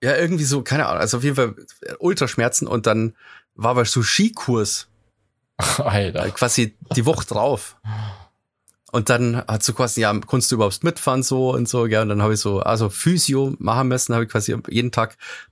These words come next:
Speaker 1: meinen linken Arm genommen mit dem rechten Arm und den so hochgezogen, weil ich konnte den quasi aus eigener Kraft, hat das viel zu weh da, wenn ich den so hoch
Speaker 2: Ja,
Speaker 1: hab.
Speaker 2: ja.
Speaker 1: Dann hab ich den quasi so immer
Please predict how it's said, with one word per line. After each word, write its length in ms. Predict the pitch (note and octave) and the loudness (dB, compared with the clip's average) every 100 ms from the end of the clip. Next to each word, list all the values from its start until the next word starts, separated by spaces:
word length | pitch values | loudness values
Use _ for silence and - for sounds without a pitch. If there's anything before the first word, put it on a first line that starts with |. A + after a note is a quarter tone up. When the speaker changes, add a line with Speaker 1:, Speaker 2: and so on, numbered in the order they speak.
| _ _ _ _ _ - | _ _ _ _ _ -2
Speaker 1:
meinen 180 | G#2+ G#2+ | 0 4
linken 300 | D#3 A3 C#3+ | 2 0 0
Arm 240 | G#2+ D#3+ | 0 0
genommen 520 | E3 B2+ B2 C#3+ F#3 E3+ | 0 0 2 2 2 0
mit 180 | - - | -2 -4
dem 140 | A2+ | 0
rechten 340 | B2 - - | 0 0 -2
Arm 260 | G#2+ B2+ D#3+ | 0 2 0
und 160 | A#2+ A2 | -2 0
den 120 | A#2 | 0
so 200 | A#2+ G#2 | 0 2
hochgezogen, 500 | D3+ - - G2+ G2 | 0 0 0 2 2
weil 80 | G#2 | 2
ich 80 | - | 0
konnte 220 | D3+ C#3+ | 0 0
den 60 | |
quasi 200 | C3 A#2+ | 0 -2
aus 80 | A2+ | -2
eigener 280 | A2 D3+ D3 | 0 0 0
Kraft, 320 | - C3 - | 0 -4 -2
hat 120 | A#2 | -4
das 100 | A#2+ | -2
viel 160 | - E3 | 0 -2
zu 140 | - | 0
weh 120 | A#2 B2 | 0 2
da, 200 | G2+ F#2 | 0 0
wenn 100 | G2 | 0
ich 100 | G2 | 0
den 120 | G2 | 0
so 100 | G#2 | 0
hoch 140 | A#2+ | 0
Speaker 2:
Ja, 200 | A#2 A#2 | 2 2
Speaker 1:
hab. 80 | A#2 | 4
Speaker 2:
ja. 420 | A2+ A#2+ B2 - - | 4 2 0 -6 -2
Speaker 1:
Dann 120 | A2 | 2
hab 60 | A#2+ | 2
ich 40 | |
den 100 | G#2+ | 2
quasi 180 | A#2 A2 | 0 0
so 120 | - | 0
immer 80 | - | 0